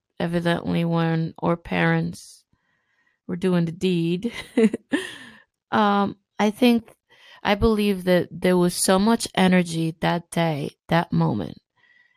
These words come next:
and there was so much love at that moment in time that you are a creation of perfection. At that moment in time,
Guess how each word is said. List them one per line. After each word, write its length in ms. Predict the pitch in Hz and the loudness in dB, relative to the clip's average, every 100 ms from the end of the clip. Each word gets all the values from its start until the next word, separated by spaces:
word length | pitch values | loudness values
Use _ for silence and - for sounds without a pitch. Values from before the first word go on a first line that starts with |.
| - | -12
and 160 | 170 | -8
there 140 | 170 170 | -4 -2
was 320 | 170 - - | -2 -4 -2
so 200 | 190 190 | 2 2
much 420 | 196 196 - - | 2 -2 -4 -8
love 360 | 175 170 170 170 | -2 2 2 0
at 160 | 165 | -2
that 220 | 175 165 175 | -2 -4 -2
moment 340 | 170 170 170 | -2 0 -2
in 160 | 165 165 | -2 -6
time 640 | - 165 156 156 180 190 _ - - _ - | -10 -8 -6 -8 -10 -14 _ -20 -20 _ -2
that 160 | 180 | -2
you 380 | - 175 214 254 | 0 2 4 4
are 200 | 226 202 | 4 4
a 60 | 190 | 0
creation 640 | - 185 175 180 - 180 | -2 -2 0 -2 -2 -4
of 200 | 170 - | -6 -4
perfection. 800 | - 165 - - - - - - - _ _ _ _ _ _ _ _ _ _ _ _ - | -6 -4 -4 -6 -6 -12 -12 -14 -20 _ _ _ _ _ _ _ _ _ _ _ _ -6
At 200 | 170 160 | -6 0
that 260 | 180 214 - | 2 2 2
moment 380 | 226 226 220 208 | 0 2 2 2
in 160 | 196 | -2
time, 680 | - - 180 170 165 165 | -6 -4 -2 0 0 -2